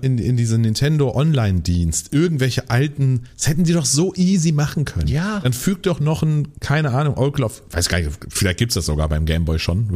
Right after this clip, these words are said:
Speaker 1: weiß ich nicht. Aber es wird irgendwelche Zelda-Spiele geben, sonst irgendwie so, erwähn das doch so zum vierzigjährigen Geburtstag hier für umsonst noch ein paar alte Zelda-Games da rein oder sowas.
Speaker 2: Ja.
Speaker 1: Da kam ja gar nix.
Speaker 2: Oder auch, äh, na, es reicht ja auch so, äh, also was heißt, es reicht, aber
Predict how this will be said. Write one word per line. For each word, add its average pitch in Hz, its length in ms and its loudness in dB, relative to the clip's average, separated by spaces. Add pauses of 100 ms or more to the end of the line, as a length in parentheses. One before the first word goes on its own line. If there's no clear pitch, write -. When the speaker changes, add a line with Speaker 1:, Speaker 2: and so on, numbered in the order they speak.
(140)
Speaker 1:
weiß 87 160 -2
ich 71 80 -2
nicht. 104 180 -2 (280)
Aber 120 180 0 (300)
es 120 120 -2
wird 180 120 0
irgendwelche 175 340 2
Zelda-Spiele 131 420 0
geben, 117 200 0
sonst 151 280 -2
irgendwie 165 220 2
so, 151 320 0
erwähn 147 320 0
das 175 180 0
doch 151 220 -4
so 143 100 0
zum 135 180 -2
vierzigjährigen 143 440 0
Geburtstag 135 320 0
hier 143 180 2
für 127 220 -2
umsonst 131 520 0
noch 131 140 0
ein 123 60 -2
paar 131 220 2
alte 131 360 0 (360)
Zelda-Games 147 720 2
da 135 100 0
rein 127 360 2
oder 120 180 2
sowas. 120 760 0
Speaker 2:
Ja. 107 180 -2
Speaker 1:
Da 190 60 0
kam 139 180 2
ja 135 100 2
gar 120 220 0
nix. - 320 -4 (1000)
Speaker 2:
Oder 113 200 0
auch, - 80 -4
äh, 95 180 0
na, 139 200 2
es - 280 -2
reicht 123 180 -2
ja 160 80 4
auch 123 100 0
so, - 240 -2
äh, 76 60 0
also 78 260 0
was 73 120 -6
heißt, 73 200 -4
es - 100 -12
reicht, 87 320 0
aber 76 320 2